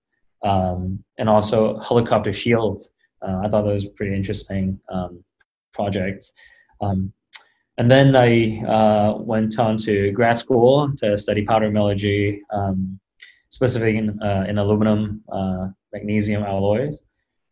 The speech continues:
Um, and then I, uh, um, started working at Aerojet Rocketdyne, uh, supporting the A R one booster engine program. Um,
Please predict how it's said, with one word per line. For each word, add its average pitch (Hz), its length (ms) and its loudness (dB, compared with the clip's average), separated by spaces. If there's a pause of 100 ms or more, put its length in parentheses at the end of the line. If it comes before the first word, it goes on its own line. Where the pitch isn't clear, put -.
(120)
Um, 95 540 -4 (500)
and 110 140 0
then 110 180 6
I, 98 260 2
uh, 95 360 -2 (200)
um, 98 520 -8 (240)
started 110 220 0
working 110 580 0
at 104 180 -4
Aerojet 110 380 0
Rocketdyne, 107 1080 -2
uh, 95 180 -4
supporting 98 380 -6
the 98 160 -4
A 104 40 2
R 101 120 2
one 98 240 0
booster 95 320 -2
engine 107 380 0
program. 107 500 -2 (680)
Um, 95 600 -2